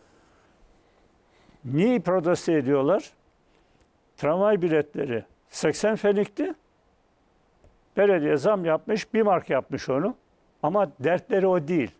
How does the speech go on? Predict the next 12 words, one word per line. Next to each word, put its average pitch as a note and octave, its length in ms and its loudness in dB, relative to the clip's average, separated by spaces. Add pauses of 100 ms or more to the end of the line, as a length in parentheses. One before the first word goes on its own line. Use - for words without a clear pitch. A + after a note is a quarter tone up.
(540)
Dertleri D#3 460 0
bütün F3+ 260 -2
Avrupa'daki D3 640 2
bu - 80 -2
komünistler D#3+ 640 -2
her F3 320 2
zaman, C3 420 -2
anladın C#3 480 -2
mı, D#3+ 160 -4
bir E3+ 60 0
yere B2 200 0
toplanıp B2 520 -4